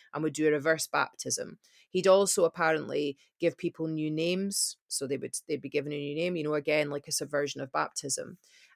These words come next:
And then the idea was that he, once he had the mark, and then he kind of released them out into society and they would do terrible things, whatever those things were.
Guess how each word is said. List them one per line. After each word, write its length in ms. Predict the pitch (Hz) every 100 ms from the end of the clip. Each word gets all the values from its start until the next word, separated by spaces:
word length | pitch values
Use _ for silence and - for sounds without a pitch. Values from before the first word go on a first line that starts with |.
| -
And 360 | 165 160 160 156 -
then 220 | 170 165
the 100 | 165
idea 380 | 160 156 165 151
was 320 | 151 151 -
that 200 | 156 -
he, 420 | - 160 151 143 -
once 240 | 160 151
he 100 | -
had 140 | 147 127
the 60 |
mark, 300 | 165 180 175
and 140 | - 147
then 80 | 147
he 60 |
kind 180 | 143 151
of 60 | 143
released 340 | 147 170 -
them 100 | 156
out 60 | 135
into 120 | 139
society 380 | - 143 139 143
and 80 |
they 60 | 139
would 100 | 127
do 100 | 127
terrible 400 | - 135 123 127
things, 360 | - - - -
whatever 240 | 147 139
those 180 | 143 139
things 320 | 131 131 127
were. 320 | 139 135 -